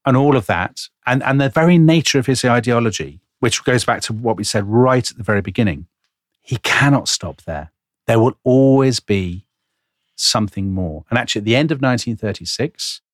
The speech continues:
they take a decision that they will go all in on this economic program of autarky, which is self-sufficiency, of rearming. Goering is in charge of something called the four-year plan.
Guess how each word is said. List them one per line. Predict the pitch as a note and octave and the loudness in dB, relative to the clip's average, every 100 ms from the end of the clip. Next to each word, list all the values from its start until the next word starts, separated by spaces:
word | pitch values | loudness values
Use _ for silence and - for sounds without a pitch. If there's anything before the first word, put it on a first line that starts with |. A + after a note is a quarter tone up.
| _ | _
they | G#2+ G#2 | 0 0
take | - G#2+ - | 0 -2 -4
a | |
decision | F#2 - - A2 A2 A#2+ - _ _ _ _ _ | -6 -2 0 0 -2 -4 -8 _ _ _ _ _
that | B2+ - | -6 -4
they | - G2+ | 0 0
will | F#2+ G2 G2 - - | 0 -2 -2 -6 0
go | B2 A#2+ - | 0 0 2
all | F#3 F3 | 6 6
in | D3 A2+ | 4 4
on | G2+ | 4
this | G#2 - | 4 2
economic | G#2+ - G2 F2 - | -4 -2 -2 -2 -6
program | F#2+ F#2 E2 D#2 D#2+ | -6 -6 -6 -8 -4
of | G#2+ | -2
autarky, | G#2 A#2+ A#2 D3 C3+ - A#2+ | 0 2 2 0 0 0 -2
which | G#2 G#2+ | -2 -4
is | |
self-sufficiency, | - G#2 F#2+ - G#2 A#2 - - A2 G#2+ G#2+ _ _ _ _ _ _ | -2 -2 -2 -4 -4 -2 -2 -4 -2 -4 -4 _ _ _ _ _ _
of | G2+ | -6
rearming. | F#2 G#2+ A#2+ A#2+ A#2 A2+ A#2 A#2 - - | 0 4 4 4 4 4 4 2 -2 -2
Goering | B2+ B2+ B2+ B2+ | 0 2 4 4
is | A2+ | 2
in | A2 | 0
charge | - A2 G#2 | 0 0 0
of | - | -4
something | F#2 F2+ | -4 -6
called | - F2+ | -10 -12
the | |
four-year | - - A2+ G#2+ G2+ F#2+ | -12 -2 0 2 0 -2
plan. | F2 A2 G#2+ A#2+ | -4 -2 0 0